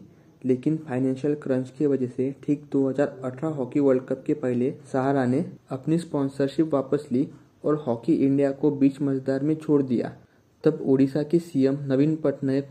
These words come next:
Hockey India की मदद के लिए दौड़ कर आए और उन्होंने एक सौ पचास करोड़ देकर पाँच सालों के लिए हॉकी इंडिया को स्पॉन्सर किया। ये न्यूज़ सुनकर पूरे भारत की स्पोर्ट्स कम्युनिटी सरप्राइज थी, क्योंकि भारत के इतिहास में पहली बार कोई स्टेट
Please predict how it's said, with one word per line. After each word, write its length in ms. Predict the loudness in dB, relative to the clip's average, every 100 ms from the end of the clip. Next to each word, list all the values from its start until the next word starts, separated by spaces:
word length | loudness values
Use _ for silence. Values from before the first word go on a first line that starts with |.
| -6
Hockey 240 | -2 0
India 320 | 4 4 4
की 120 | 2 2
मदद 420 | 2 2 0 0
के 80 | -2
लिए 160 | 0 0
दौड़ 260 | 2 2 2
कर 200 | 0 0
आए 160 | 0 -4 -14 -20 -8 2
और 160 | 2
उन्होंने 380 | 4 4 4 2
एक 180 | 0 -2
सौ 120 | -2
पचास 440 | -2 -2 -2 -2 -2
करोड़ 280 | 0 2 2
देकर 340 | 0 0 0 -4 -6
पाँच 180 | -6 -6
सालों 320 | -4 2 2
के 180 | 2 2
लिए 100 | 2
हॉकी 360 | 2 -4 -4 -4
इंडिया 300 | -2 -2 -4
को 160 | -4 -6
स्पॉन्सर 480 | -4 -2 -2 0 -4
किया। 240 | -4 -10 -10 _ -20 _
ये 180 | 2 4
न्यूज़ 260 | 4 2 0
सुनकर 540 | -4 -2 -2 0 -2 -2 -2
पूरे 220 | 2 2
भारत 420 | 0 -4 -2 -4
की 160 | -2 -2
स्पोर्ट्स 420 | 0 0 0 0 -4
कम्युनिटी 540 | -2 0 -2 -2 -4
सरप्राइज 460 | -2 -2 0 0 0
थी, 160 | -4 -10 -12 -20 _ _
क्योंकि 220 | -10 0 0
भारत 440 | 0 -2 -2 -2 0
के 60 |
इतिहास 460 | 0 0 0 0 0
में 100 | -4
पहली 380 | -2 -2 0 0
बार 180 | 0 -2
कोई 260 | -2 0 0
स्टेट 340 | -2 0 0